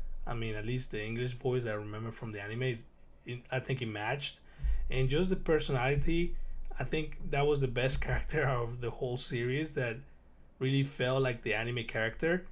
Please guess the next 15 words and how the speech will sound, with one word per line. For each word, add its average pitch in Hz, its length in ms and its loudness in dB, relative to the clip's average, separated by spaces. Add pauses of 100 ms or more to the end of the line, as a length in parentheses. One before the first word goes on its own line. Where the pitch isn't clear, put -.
(160)
So 143 320 2 (340)
props 165 300 6
to 185 100 2
the 143 80 8
writers 139 400 4
too 151 200 2
for 165 140 0
not 131 260 0
<laughs> - 100 0
changing 139 360 2
that, 120 280 -2
that - 300 -2
character 123 440 0
so 123 260 0
much, 117 460 -2